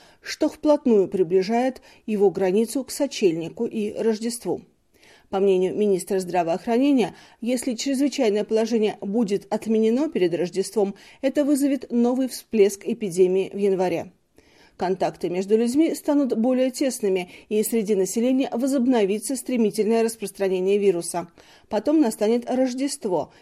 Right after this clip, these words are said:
и мы разнесем его по своим семьям, а в начале января вернемся к пятому уровню эпидемии. Такую картину рисует Ян Блатный, глава Минздрава, в случае ослабления ограничительных мер перед зимними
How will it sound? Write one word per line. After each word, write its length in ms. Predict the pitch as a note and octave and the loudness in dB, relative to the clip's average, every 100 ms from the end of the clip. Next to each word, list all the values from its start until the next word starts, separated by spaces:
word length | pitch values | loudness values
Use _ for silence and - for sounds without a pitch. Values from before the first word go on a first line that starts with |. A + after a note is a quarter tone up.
| - | -4
и 160 | C4+ C#4+ | 0 2
мы 240 | C#4 C#4 | 2 2
разнесем 600 | C#4+ D4+ C4+ C4+ C4 A3+ | 2 2 2 0 0 0
его 200 | G#3 G3+ | 2 2
по 100 | G3+ | 0
своим 300 | G#3 A3 G#3 | -2 0 0
семьям, 500 | G#3 A#3 G3+ E3+ F3 - - | 0 0 2 0 -6 -10 -14
а 100 | - | -8
в 60 | F#3 | -2
начале 400 | F#3+ F#3 F#3+ F3 | -2 -2 -2 0
января 400 | F#3 F#3+ A3+ C#4 - _ - | 0 2 0 0 -6 _ 0
вернемся 560 | D4 C4 B3+ B3+ C4 | 2 2 2 0 -4
к 140 | - - | -6 -4
пятому 500 | A3 G3+ A3+ A#3 - | -2 0 0 -2 0
уровню 360 | G#3 F#3+ E3 G3 | 0 0 -2 -4
эпидемии. 680 | G3+ G#3+ G3 G#3+ F#3 F3 E3 _ _ - | -4 -4 2 4 4 0 -6 _ _ -14
Такую 300 | F3 G3+ F3+ | 2 2 4
картину 500 | G3 G#3 D#4 D4+ D4+ - - | 0 0 2 2 0 -10 -6
рисует 420 | C4+ C4+ E4 - - | -2 2 2 2 0
Ян 400 | B3 B3+ A#3+ A3 | 2 4 4 4
Блатный, 560 | A3+ G#3+ A#3+ C#4+ D4 - | 4 4 4 2 0 -2
глава 340 | A3 A3 F#3+ | 0 0 0
Минздрава, 580 | F3 F#3+ G3 A#3 C4 C#4 - - | 0 -2 0 0 0 -2 -6 -20
в 60 | - | 0
случае 360 | D#4 D#4 E4 | 2 4 2
ослабления 800 | E4 C#4+ - D4 G3 G3+ G#3 A#3 | 0 -4 0 0 4 4 6 2
ограничительных 920 | - A#3+ G#3+ G3+ G3 G3+ F3+ F#3 F#3 A3 | 0 -2 2 2 2 -2 -6 -4 -2 0
мер 280 | A3 A3+ - _ | 0 0 -6 _
перед 280 | - C#4 G#3 | -4 -2 -2
зимними 560 | F3+ F#3+ F3+ F3+ F3 | 0 0 0 -2 -6